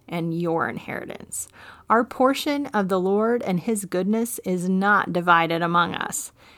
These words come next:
His riches of love, grace, mercy, peace, and joy can never run out.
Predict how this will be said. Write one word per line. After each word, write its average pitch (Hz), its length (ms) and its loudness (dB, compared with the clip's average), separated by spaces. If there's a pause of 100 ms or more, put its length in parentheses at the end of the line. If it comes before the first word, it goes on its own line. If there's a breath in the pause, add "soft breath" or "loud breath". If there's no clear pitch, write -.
(180 soft breath)
His 233 240 6
riches 208 400 0
of 165 220 -2
love, 208 580 0
grace, 208 560 0
mercy, 226 540 0
peace, 226 440 0
and 180 280 0
joy 202 480 0
can 190 340 2
never 214 400 2
run 202 320 2
out. 165 480 0